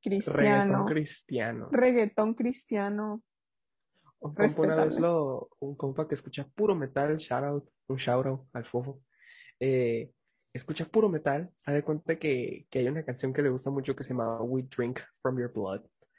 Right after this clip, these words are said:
Speaker 2: y una vez de que la puso en el carro con toda su familia y su mamá de que, "No, ¿qué estás escuchando? ¿Qué es eso?".
Speaker 1: <laughs>
Speaker 2: Y buscaron, y era letra cristiana y hablaba de tomar la sangre de Cristo.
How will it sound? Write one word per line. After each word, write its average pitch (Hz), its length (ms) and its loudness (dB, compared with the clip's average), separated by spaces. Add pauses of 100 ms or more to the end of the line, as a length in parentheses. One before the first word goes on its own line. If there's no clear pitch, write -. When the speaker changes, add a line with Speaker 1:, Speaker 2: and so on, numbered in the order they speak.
(340)
Speaker 2:
y 131 500 2
una 127 200 0
vez 127 160 0
de 156 120 0
que 127 140 2
la 110 120 -4
puso - 260 -8
en 143 80 -2
el 123 120 -6
carro 123 240 -2
con 127 140 -6
toda 123 280 -2
su - 120 -6
familia 139 300 0
y - 20 -6
su 135 160 -6
mamá 117 160 -4
de 127 200 -2
que, - 220 -10
"No, 131 380 -6 (420)
¿qué 139 80 -12
estás 131 260 -12
escuchando? 131 640 -8
¿Qué 135 80 -4
es 330 60 6 (100)
eso?". 131 200 4
Speaker 1:
<laughs> 415 380 2
Speaker 2:
Y 170 60 -2
buscaron, 160 440 2
y 151 100 2
era 156 120 6
letra 160 260 0
cristiana 135 460 0
y 131 40 0
hablaba 123 360 0
de 127 80 -2
tomar 120 300 -4
la 127 120 -2
sangre 131 320 -2
de 123 180 -4
Cristo. - 440 -8